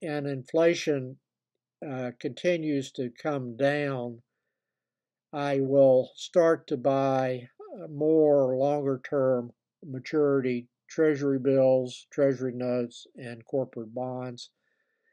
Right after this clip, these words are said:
An example would be to increase my purchases of the one-year treasury bill, which is auctioned every month, and the two-year treasury note from the current two thousand into each one of those,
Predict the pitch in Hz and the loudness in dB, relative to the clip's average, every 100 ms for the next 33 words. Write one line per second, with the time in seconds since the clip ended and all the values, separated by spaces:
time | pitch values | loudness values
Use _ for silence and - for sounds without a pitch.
0 | _ _ 147 139 127 190 196 202 196 165 | _ _ -8 -6 -2 2 4 4 4 6
1 | 147 147 147 127 147 143 143 135 135 151 | 6 4 2 2 2 4 2 0 0 -2
2 | - 156 139 135 - 139 127 - 143 139 | -2 -2 -2 -2 -6 -6 -4 -2 -2 -2
3 | 123 - 147 131 120 131 120 110 123 120 | -8 -6 -4 -4 -2 -2 -2 -4 -6 -4
4 | 123 147 147 147 131 127 156 143 123 135 | 0 0 2 0 0 0 0 0 0 -2
5 | 120 127 127 120 120 - 113 113 131 127 | -2 0 0 0 -2 -6 -10 -6 -4 -4
6 | - 123 117 123 120 117 127 127 131 _ | -8 -10 -6 -8 -6 -8 -10 -10 -12 _
7 | _ _ _ _ _ _ _ 147 135 127 | _ _ _ _ _ _ _ -8 -6 -4
8 | 135 - 156 151 151 143 135 160 147 131 | -6 0 2 4 4 4 2 2 2 2
9 | 135 131 123 127 123 135 _ _ _ _ | 0 -2 -2 -2 -4 -6 _ _ _ _
10 | _ _ _ _ 160 147 143 131 131 127 | _ _ _ _ 0 2 0 -2 -4 -2
11 | 160 165 156 147 - 160 143 139 139 139 | 2 2 2 -4 -6 -4 -2 0 0 2
12 | 139 139 135 131 131 - 135 120 131 131 | 0 0 -4 -6 -14 -14 -12 -8 -6 -6
13 | - 135 139 127 135 139 135 123 | -4 -4 -2 2 4 4 2 -2